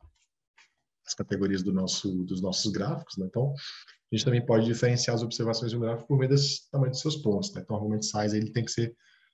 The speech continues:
utilizado aí com variáveis contínuas, né? Então, pra você diferenciar ali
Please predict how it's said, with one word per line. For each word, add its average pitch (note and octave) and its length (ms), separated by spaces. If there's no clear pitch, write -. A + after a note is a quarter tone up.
utilizado A#2 440
aí A#2+ 80
com A#2+ 120
variáveis A#2+ 320
contínuas, G#2 640
né? F#2 80
Então, A#2 140
pra B2+ 80
você A#2 180
diferenciar - 840
ali G#2+ 220